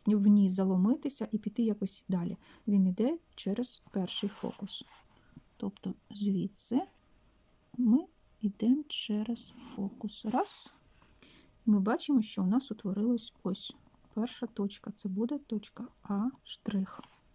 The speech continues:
Це зображення, яке дасть дана лінза точки А. Тепер друга точка. Точка Б. Точка Б. Все робимо аналогічно. Проводимо спочатку перший промінь, який буде у нас йти через центр лінзи,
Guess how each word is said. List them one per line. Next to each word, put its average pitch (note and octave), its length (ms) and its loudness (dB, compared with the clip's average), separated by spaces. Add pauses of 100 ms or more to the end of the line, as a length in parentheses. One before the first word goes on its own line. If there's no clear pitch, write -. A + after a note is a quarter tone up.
(100)
Це G#3+ 100 -2
зображення, G3 880 2 (220)
яке G#3+ 240 2
дасть F#3 300 0
дана F#3 420 2
лінза C#4+ 380 0
точки A3+ 480 -6
А. F#3+ 140 -4 (600)
Тепер D#4+ 240 -2
друга G#3+ 220 4
точка. G3+ 420 -6 (1160)
Точка B3 320 0
Б. G3 280 2 (1900)
Точка B3+ 360 0
Б. G3 280 2 (160)
Все - 200 0
робимо A3+ 340 8
аналогічно. A3 640 6
Проводимо G#3 460 6
спочатку G3 540 0
перший F#3+ 380 2
промінь, C#4 440 4
який G3+ 240 2
буде G3 280 2
у F#3 40 6
нас F3+ 220 2
йти F#3+ 200 -2
через G3 360 2
центр F#3 520 0
лінзи, A#3+ 400 4